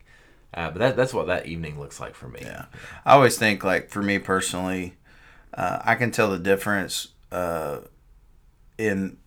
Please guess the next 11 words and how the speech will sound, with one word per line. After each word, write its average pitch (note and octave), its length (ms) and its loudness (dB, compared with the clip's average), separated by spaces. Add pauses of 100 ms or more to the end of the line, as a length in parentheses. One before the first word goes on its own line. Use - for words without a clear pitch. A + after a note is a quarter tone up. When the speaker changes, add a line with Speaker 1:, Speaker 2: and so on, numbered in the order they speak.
(120)
Speaker 2:
in G2 180 -4
my D#2+ 140 -4
heart, A#2 600 4
in E2+ 260 -8
my D2 240 -8
preparation, G2+ 1040 0
when E2+ 180 -2
I'm D#2 240 -6
in E2+ 140 -4
the E2 100 -6
pulpit, C3 720 4